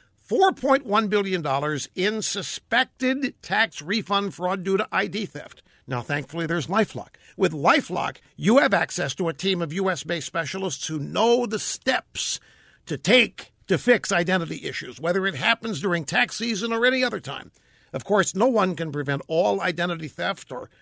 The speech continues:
monitor all transactions at all businesses, but nobody is better than LifeLock. Join now and get ten percent off when you visit lifelock dot com slash rush. That's lifelock dot com slash rush,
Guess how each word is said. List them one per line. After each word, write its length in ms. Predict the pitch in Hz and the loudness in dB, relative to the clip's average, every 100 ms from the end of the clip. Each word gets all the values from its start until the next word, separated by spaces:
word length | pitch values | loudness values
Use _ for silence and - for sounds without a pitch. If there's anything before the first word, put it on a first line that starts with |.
| _ - | _ -2
monitor 420 | 143 170 160 175 - | 0 2 0 -4 2
all 300 | 208 277 240 | 6 8 6
transactions 840 | 185 156 156 131 131 117 151 139 | 2 0 0 -2 -4 -4 -8 -8
at 60 | 156 | -4
all 140 | 139 | -4
businesses, 520 | 139 196 - 165 - | -2 -4 -4 -8 -10
but 200 | 135 - | -12 -18
nobody 580 | - 117 - - - - _ _ _ _ | -12 -12 -10 -12 -14 -18 _ _ _ _
is 180 | 131 98 | -10 -6
better 260 | 110 107 | -6 -6
than 160 | 110 120 | -6 -6
LifeLock. 520 | 110 - 95 - - _ _ - | -8 -12 -16 -20 -20 _ _ -10
Join 280 | 139 135 113 | -6 -4 0
now 340 | 233 147 185 | 2 2 2
and 100 | 180 | 2
get 240 | 147 - | 0 -2
ten 280 | - 330 359 | -2 0 0
percent 340 | 226 175 240 240 | -2 -2 0 0
off 320 | 247 277 - | 0 0 0
when 160 | 165 | -2
you 160 | 147 339 | 0 2
visit 320 | 277 170 202 | 2 0 -2
lifelock 500 | 170 180 - 208 214 | 0 -2 0 0 0
dot 220 | 208 202 | 0 -2
com 220 | - 190 180 | -2 -6 -6
slash 360 | 165 170 - | -4 -6 -6
rush. 360 | 165 143 - - - _ | -6 -8 -8 -20 -20 _
That's 220 | 139 - | -10 -10
lifelock 480 | 113 254 - 233 220 | -2 -2 2 0 2
dot 220 | 202 170 | 0 -2
com 240 | 160 180 175 | -4 -4 -4
slash 400 | - 131 113 - | -6 -4 -4 -2
rush, 400 | 220 320 - | 0 0 -2